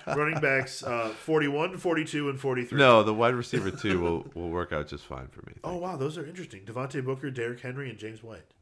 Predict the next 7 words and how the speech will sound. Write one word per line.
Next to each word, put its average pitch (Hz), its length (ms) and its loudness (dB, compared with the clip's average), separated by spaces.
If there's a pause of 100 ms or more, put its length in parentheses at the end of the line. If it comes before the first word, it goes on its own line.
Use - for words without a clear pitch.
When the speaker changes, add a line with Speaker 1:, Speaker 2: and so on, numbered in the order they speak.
(760)
Speaker 2:
Hmm. 113 100 -12
Speaker 1:
So 120 160 -2
wide 123 200 -2
receiver 120 320 -10
two 107 520 -6 (260)
it 113 60 -16
is. 95 480 -14